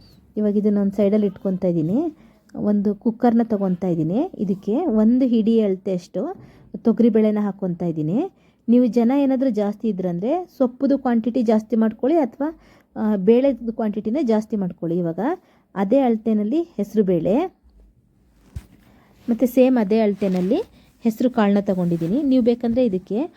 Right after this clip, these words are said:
ಅವರೆ ಬೇಳೆನೂ ಹಾಕ್ಕೊಬೋದು. ಇದಕ್ಕೆ ನೀರು ಹಾಕ್ಕೊಂಡು ನೀಟಾಗಿ ಒಂದು ಎರಡರಿಂದ ಮೂರು ಸಲ ತೊಳ್ಕೊಬೇಕು. ಈ ಬೇಳೆ, ಕ-, ಒಣ ಬೇಳೆಗಳೆಲ್ಲ ಇರುತ್ತೆ, ಬೇಳೆ ಕಾಳುಗಳದು ಬೇಗ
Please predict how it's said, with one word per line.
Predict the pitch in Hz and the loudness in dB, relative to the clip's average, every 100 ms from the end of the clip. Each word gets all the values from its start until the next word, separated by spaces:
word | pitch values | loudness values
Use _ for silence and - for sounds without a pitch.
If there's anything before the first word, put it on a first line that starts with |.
| _ - | _ -6
ಅವರೆ | 226 269 | 2 4
ಬೇಳೆನೂ | 247 240 240 254 | 4 2 0 0
ಹಾಕ್ಕೊಬೋದು. | 214 214 185 175 156 202 381 _ _ _ - | -2 -4 -4 -4 -4 -4 -4 _ _ _ -6
ಇದಕ್ಕೆ | 214 233 226 294 | 0 0 2 4
ನೀರು | 233 254 233 | 4 4 0
ಹಾಕ್ಕೊಂಡು | 214 190 190 226 | -2 -4 -2 2
ನೀಟಾಗಿ | 214 240 247 214 170 180 359 - _ _ - | 2 2 0 -4 -4 -4 -4 -8 _ _ -4
ಒಂದು | 226 220 | 0 2
ಎರಡರಿಂದ | 233 226 214 254 | 2 2 0 2
ಮೂರು | 226 220 220 | 2 2 -2
ಸಲ | 214 | -6
ತೊಳ್ಕೊಬೇಕು. | 240 196 190 202 180 180 226 - _ - _ 226 | -2 -2 0 -2 -2 -4 -10 -16 _ -20 _ -2
ಈ | 226 202 | 0 2
ಬೇಳೆ, | 220 226 262 262 | 4 4 2 -2
ಕ-, | 254 226 202 | -2 -4 -2
ಒಣ | 196 233 | 0 0
ಬೇಳೆಗಳೆಲ್ಲ | 226 233 233 226 220 208 214 | 0 0 0 0 0 2 2
ಇರುತ್ತೆ, | 208 202 | 0 0
ಬೇಳೆ | 190 208 214 220 | 0 2 2 0
ಕಾಳುಗಳದು | 208 196 196 180 170 175 233 | -2 -4 -2 -2 -2 -2 -2
ಬೇಗ | 214 214 214 214 | 2 2 0 0